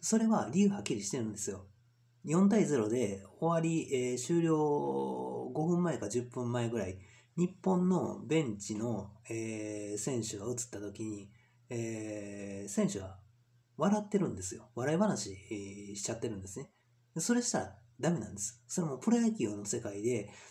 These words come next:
えー、阪神タイガースへのメッセージ、百六番などで記載して、したり、私がYouTubeでアップロードして、えー、喋ってる内容とか聞いてもらったらわかると思うんですけども、そこから大体アクセスできるようにしています。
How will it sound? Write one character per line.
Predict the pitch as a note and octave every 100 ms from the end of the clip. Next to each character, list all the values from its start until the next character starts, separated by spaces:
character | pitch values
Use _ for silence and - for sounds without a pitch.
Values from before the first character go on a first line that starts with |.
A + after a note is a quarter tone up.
| - -
え | B2 A#2+ A#2
ー、 |
阪 | D3+ G#3 G3+
神 | G3+
タ | G3
イ | C#3+
ガ | A2
ー |
ス | -
へ | G#2+
の | G#2
メ | A2+
ッ |
セ | -
ー | G2
ジ、 | G2+
百 | F3 E3+
六 | G3 F#3 B2
番 | G2 G2+
な | G2+
ど | G2+
で | A2+ F#2
記 | -
載 | - A2
し | A2
て、 | B2+ A2+ -
し | -
た | -
り、 | B2 A2 - - -
私 | C3 B2 C3+
が |
YouTube | C#3+ D#3+ D#3+ C#3+ G2+
で |
ア | F#2+
ッ | F#2+
プ | A#2+
ロ | C3
ー | G#2+
ド |
し | G2+ -
て、 | G#2 G#2 -
え | G#2+
ー、 |
喋 | G2+ B2+ B2
っ |
て | B2
る |
内 | A2+ A#2
容 | A2+
と | A2
か |
聞 | F#2 B2
い |
て | A#2+
も | B2
ら | A2
っ |
た | G2+
ら | A2
わ |
か | A#2+
る | A#2+
と | A#2+
思 | G#2 A2 G#2+
う |
ん | G2
で | G2
す | -
け | G#2
ど |
も、 | G#2
そ | A2 F3
こ |
か | -
ら | C#3
大 | A#2 A#2+
体 | A#2
ア | C3
ク | -
セ | -
ス | -
で | G#2+
き | G2+ A2
る |
よ | G2+
う |
に | G2
し |
て | -
い | A#2+ A#2+
ま | A#2+
す。 | -